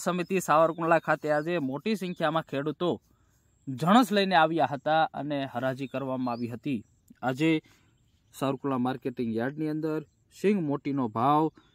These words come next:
એક હજાર ત્રણસો પચાસ રૂપિયાથી પંદરસો એકાવન રૂપિયા સુધી નોંધાયો હતો. આજે માર્કેટિંગ યાર્ડ ખાતે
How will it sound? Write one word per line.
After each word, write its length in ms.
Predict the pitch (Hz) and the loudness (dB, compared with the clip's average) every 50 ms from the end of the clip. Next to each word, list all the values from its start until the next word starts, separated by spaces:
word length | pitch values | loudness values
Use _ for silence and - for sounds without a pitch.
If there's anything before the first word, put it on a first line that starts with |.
| _ - 156 | _ -2 -2
એક 80 | 165 170 208 196 | 0 0 0 0
હજાર 160 | 185 208 202 185 | 2 0 0 0
ત્રણસો 340 | - 165 160 165 - 151 131 131 | -2 -4 -4 -2 -4 -6 -4 -4
પચાસ 340 | 120 - 143 143 135 - 139 | -4 -4 -4 -4 -4 -4 -8
રૂપિયાથી 460 | 131 - 139 139 131 - 147 147 147 135 - | -6 -4 -4 -4 -4 -4 -4 -6 -6 -6 -6
પંદરસો 500 | 120 123 127 120 120 - - 120 110 - 117 | -6 -4 -4 -4 -6 -6 -6 -8 -8 -8 -10
એકાવન 280 | - - 135 147 151 123 | -8 -4 -4 -2 -2 -4
રૂપિયા 320 | 127 113 - 120 120 - 120 | -6 -8 -6 -8 -8 -6 -8
સુધી 260 | 110 - 123 120 120 | -8 -6 -6 -6 -6
નોંધાયો 380 | 104 104 101 107 104 104 107 - 117 | -8 -10 -10 -10 -10 -10 -10 -10 -10
હતો. 260 | 110 - 110 107 117 _ _ _ _ _ _ _ _ _ _ _ _ - - - - - - - - _ - - - - - - - | -10 -10 -10 -10 -10 _ _ _ _ _ _ _ _ _ _ _ _ -20 -20 -20 -20 -20 -20 -20 -20 _ -20 -20 -20 -20 -6 4 8
આજે 280 | 160 175 165 190 165 - - - - _ - - - - - - - _ - | 8 10 12 12 10 10 8 0 -20 _ -20 -20 -20 -20 -20 -20 -12 _ 2
માર્કેટિંગ 540 | 135 139 147 170 185 214 226 208 240 220 202 175 165 | 8 8 8 8 8 6 6 6 6 6 8 8 10
યાર્ડ 260 | 156 151 151 147 - - | 10 10 10 8 4 2
ખાતે 260 | 156 143 - 175 | 0 2 4 6